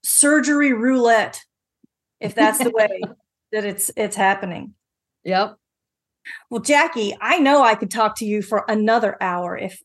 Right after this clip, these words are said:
Speaker 1: if, uh, we would, we could go on and on for a long time, but I think we covered some good territory here, and the people who made it this far will get a lot out of this and not only have some insights, but also have,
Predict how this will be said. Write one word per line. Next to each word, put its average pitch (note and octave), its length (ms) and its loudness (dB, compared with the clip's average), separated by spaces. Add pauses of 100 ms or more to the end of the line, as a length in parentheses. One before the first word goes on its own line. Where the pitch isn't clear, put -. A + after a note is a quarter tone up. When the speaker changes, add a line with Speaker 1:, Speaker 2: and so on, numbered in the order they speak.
Speaker 1:
if, G#3+ 320 -2
uh, F#3+ 460 2
we G#3+ 160 0
would, A3+ 440 0
we F#4 140 6
could F4+ 160 0
go B3+ 160 4
on A#3+ 220 2
and A#3 80 0
on A3 160 2
for G#3+ 160 -6
a G3 80 -2
long F#3+ 220 -4
time, G3 360 -4
but F#3+ 280 -2 (360)
I C4+ 100 2
think F#4+ 220 -2
we C#4 100 -2
covered B3 320 -2
some G#3 200 -4
good B3 180 0
territory A#3 640 -2
here, F#3+ 280 -2
and G3 320 -6
the G3 80 -6
people B3 380 -4
who A3+ 140 0
made A3+ 220 2
it G#3+ 80 0
this A3 200 -2
far A#3+ 280 2
will G3 100 -4
get G3 280 -2
a F3+ 60 -6
lot G3+ 260 2
out G#3+ 220 2
of F#3+ 100 -4
this F#3+ 280 -6
and G3 120 -4
not G#3+ 280 2
only A3 600 0 (320)
have A#3+ 440 0
some A3 560 2
insights, A3+ 640 0
but A#3+ 180 -2
also A#3+ 480 -2
have, A#3 460 -2